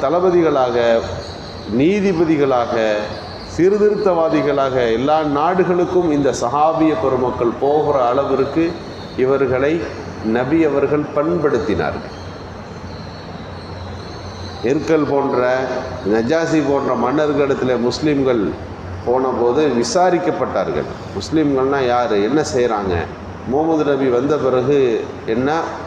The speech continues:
வர்றதுக்கு முன்னால என்ன அப்படிலாம் கேட்கும்போது, அந்த மக்கள் சொன்ன செய்தி, "முன்னாடி அடிச்சுக்கிருவோம்,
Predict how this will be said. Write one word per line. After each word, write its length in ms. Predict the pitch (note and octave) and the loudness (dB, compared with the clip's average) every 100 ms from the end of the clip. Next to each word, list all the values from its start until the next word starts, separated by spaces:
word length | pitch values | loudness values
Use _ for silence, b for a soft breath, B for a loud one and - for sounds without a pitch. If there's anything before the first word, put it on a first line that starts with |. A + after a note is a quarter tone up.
| - | -6
வர்றதுக்கு 440 | A#2 C#3 D3 - C3 | -2 0 -2 0 -2
முன்னால 500 | B2 C#3+ D#3 D3 B2+ | 2 2 2 2 0
என்ன 280 | A#2 G#2+ E2 - - | 0 0 -2 -4 -4
அப்படிலாம் 460 | A2+ C3 D3+ C#3 - | 0 2 0 0 0
கேட்கும்போது, 800 | C#3+ C3 B2+ A2 G#2+ C#3+ E3 G#2+ - - - - - - | 0 0 -2 0 2 2 2 0 -6 -10 -12 -14 -12 -4
அந்த 260 | A#2 A#2+ | -2 0
மக்கள் 400 | G#2+ A#2 - F3+ | 0 -2 2 0
சொன்ன 420 | - - D3 E3+ | 0 -2 0 0
செய்தி, 400 | D#3+ C3+ B2 A2 | 0 0 0 2
"முன்னாடி 400 | G2 G#2 A#2 G3+ | -2 -2 -2 2
அடிச்சுக்கிருவோம், 800 | G#3 E3 E3+ F3 D3+ D3 D3+ D#3 | 2 2 0 0 0 2 2 2